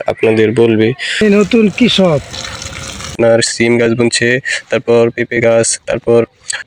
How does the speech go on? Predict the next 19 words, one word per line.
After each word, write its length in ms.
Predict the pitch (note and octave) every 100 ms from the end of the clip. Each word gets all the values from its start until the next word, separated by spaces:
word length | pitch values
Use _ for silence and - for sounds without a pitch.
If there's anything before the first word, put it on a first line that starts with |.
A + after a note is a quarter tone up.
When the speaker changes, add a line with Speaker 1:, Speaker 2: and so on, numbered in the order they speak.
| _ - - -
Speaker 1:
কালাবগুন 460 | B2 B2+ B2+ C3
চারা। 380 | B2 B2 B2 B2
আর 400 | C3 B2+ A#2 A2 A2+ - _ - - - _
আসসালামু 520 | D#3 - F#3+ F3+ C3 B2
আলাইকুম 400 | B2 B2 C3 C3
গাইস, 220 | C3+ C3+
আরো 160 | C3
একটি 220 | B2+ - C3
নতুন 340 | C#3 D3+ F3
ভিডিওতে 360 | D3 B2 A2 A2+
আপনাদের 420 | G#2+ A#2 A2+ A#2
স্বাগতম। 600 | - A2 G#2+ A2 B2 A#2
তো 160 | A#2+
আজকে 360 | A2+ A2+ - C3+
দেখেন 460 | C3 B2+ C#3 C3+ C3+
একটা 220 | B2 -
ক্ষেতের 380 | - A#2 - A#2+
মধ্যে 280 | B2+ B2 B2
আসছি, 520 | A#2 A2 - - C3